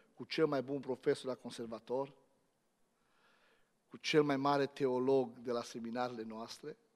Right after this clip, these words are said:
cu cel mai mare doctor din spital,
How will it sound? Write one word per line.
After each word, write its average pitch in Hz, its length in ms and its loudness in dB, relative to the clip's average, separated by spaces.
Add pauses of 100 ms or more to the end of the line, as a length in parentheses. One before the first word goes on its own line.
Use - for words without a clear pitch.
(1300)
cu 135 100 -10
cel 160 180 0
mai 151 140 2
mare 147 300 6
doctor 139 480 2
din 120 140 -6
spital, 123 760 -10